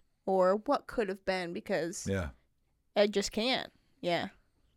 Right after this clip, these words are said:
Speaker 1: My body carried two babies, and they both, my first one almost killed me. The second one, like, super almost killed me.
Speaker 2: Yeah.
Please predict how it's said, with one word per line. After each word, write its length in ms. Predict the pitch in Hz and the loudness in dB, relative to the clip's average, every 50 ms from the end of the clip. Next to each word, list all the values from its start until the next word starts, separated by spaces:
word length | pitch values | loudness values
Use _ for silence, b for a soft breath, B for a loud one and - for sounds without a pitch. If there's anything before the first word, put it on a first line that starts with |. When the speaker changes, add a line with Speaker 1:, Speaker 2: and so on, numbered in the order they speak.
| _ _ | _ _
Speaker 1:
My 140 | - 208 220 | 0 0 2
body 300 | 208 220 214 220 233 240 | 4 6 6 6 4 2
carried 340 | 220 - 240 220 226 220 208 | -2 0 0 0 0 0 -4
two 160 | - 240 220 | -6 -6 0
babies, 400 | 202 214 196 202 208 220 214 - | 2 2 2 2 0 -6 -6 -6
and 80 | 196 175 | -4 -4
they 80 | 175 | -4
both, 560 | 196 190 - 190 180 185 202 220 233 - - _ _ _ _ _ _ _ _ _ _ _ _ _ _ _ _ | -4 0 2 4 4 4 2 0 -6 -14 -20 _ _ _ _ _ _ _ _ _ _ _ _ _ _ _ _
my 160 | 208 214 214 | -2 -2 -2
first 340 | - - 214 208 214 - - | 0 0 0 0 0 2 2
one 160 | 214 214 - - - | 2 2 2 -2 -2
almost 380 | - 226 254 240 214 - - - | 0 0 2 2 0 -2 -2 -2
killed 240 | - 180 175 190 | -2 -2 0 -2
me. 120 | 190 190 185 | -4 -6 -4
The 120 | 185 202 | -6 -4
second 300 | - - 196 196 - - - | -2 -2 -2 0 -2 -4 -4
one, 180 | 185 175 170 | -4 -4 -4
like, 180 | 156 156 - - 175 | -4 -6 -6 -8 -12
super 560 | - - - - 202 214 220 208 - 170 131 | -14 -10 -8 -6 -4 -4 -4 -2 -2 -2 -2
almost 320 | 113 151 160 160 190 - - | -2 -2 -4 -6 -6 -6 -4
killed 180 | 180 170 165 160 | -4 -4 -4 -4
me. 220 | 160 165 208 - - | -6 -6 -6 -4 0
Speaker 2:
Yeah. 280 | - 92 90 82 69 | 2 4 4 4 2